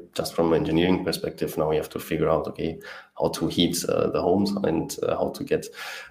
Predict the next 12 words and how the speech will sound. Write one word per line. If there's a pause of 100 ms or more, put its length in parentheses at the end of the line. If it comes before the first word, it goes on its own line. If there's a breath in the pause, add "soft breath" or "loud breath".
uh,
oil
and
gas
otherwise
into
the
country. (720)
And,
uh,
yeah, (360)
then,